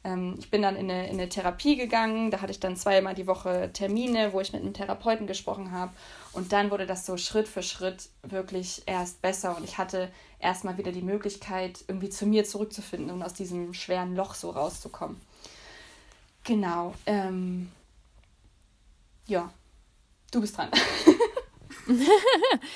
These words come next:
Speaker 2: Ja, ähm, super spannend. Also ich meine, ich,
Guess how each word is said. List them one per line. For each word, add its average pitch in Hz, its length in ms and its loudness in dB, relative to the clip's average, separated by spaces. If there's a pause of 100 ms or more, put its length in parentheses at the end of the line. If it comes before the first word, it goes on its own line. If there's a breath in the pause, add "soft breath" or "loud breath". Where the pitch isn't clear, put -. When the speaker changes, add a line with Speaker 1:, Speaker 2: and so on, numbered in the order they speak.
(340 loud breath)
Speaker 2:
Ja, 214 340 12 (120)
ähm, 208 480 4
super 247 300 6
spannend. 226 400 8
Also 208 200 6
ich 208 140 -2
meine, 196 180 2
ich, - 220 -8